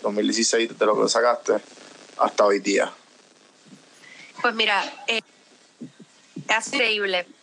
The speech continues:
Speaker 2: Em, lo que hemos evolucionado en cuestión de cantidad de negocios que se han
Speaker 1: Ujú.
Speaker 2: registrado. O sea, seiscientos, creo que son más de seiscientos un negocios.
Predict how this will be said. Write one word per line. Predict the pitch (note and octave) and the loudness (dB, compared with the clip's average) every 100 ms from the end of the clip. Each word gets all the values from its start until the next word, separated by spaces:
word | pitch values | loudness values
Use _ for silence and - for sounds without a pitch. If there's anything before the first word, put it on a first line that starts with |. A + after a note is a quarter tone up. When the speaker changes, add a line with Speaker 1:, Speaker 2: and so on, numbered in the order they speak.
| - | -4
Speaker 2:
Em, | A3 G#3 F#3+ F#3+ F#3 F3+ _ _ _ _ _ _ _ _ _ | -2 0 -2 -6 -12 -14 _ _ _ _ _ _ _ _ _
lo | - A#3+ A#3 | 0 2 4
que | A#3 | 2
hemos | G#3+ A#3 | 2 2
evolucionado | C#4 D4 C#4+ C4+ C#4 | 2 0 0 2 2
en | C#4+ | 0
cuestión | C#4 - B3+ B3 B3+ B3 | -2 -2 0 0 0 0
de | A#3 G#3+ G#3+ - - - | 0 0 -2 -6 -14 -2
cantidad | B3+ A#3 A3 F#3+ | 0 0 0 0
de | G3+ | 2
negocios | A#3 A#3 A3+ A#3 - A#3 A#3+ - - - - - - | 0 0 2 2 2 0 -4 -8 -20 -20 -20 -18 -4
que | C4 | 0
se | A#3 | 2
han | G3 | 2
Speaker 1:
Ujú. | A3+ A3 | 2 0
Speaker 2:
registrado. | D#3+ F#3+ E3+ F3+ B3+ | 0 0 2 2 -2
O | - - - - - - - - - - | -8 -20 -20 -20 -20 -20 -20 -20 -20 -6
sea, | B3 - - - - - - - - - - - A3 - | -6 -6 -18 -20 -20 -20 -20 -20 -20 -20 -20 -16 -14 -4
seiscientos, | G#3+ G3 - - G#3+ G#3 A3+ B3+ B3+ | -2 -2 -6 0 0 0 0 2 2
creo | B3 A3 | 0 0
que | B3+ | 0
son | C4 | 2
más | B3+ B3 | 0 0
de | C4+ | -2
seiscientos | B3+ A3+ G#3+ G3 G#3 A#3+ A3+ | -2 -2 -2 -2 0 2 0
un | A#3+ | 0
negocios. | A3+ F#3 E3+ F#3+ | 2 2 0 -2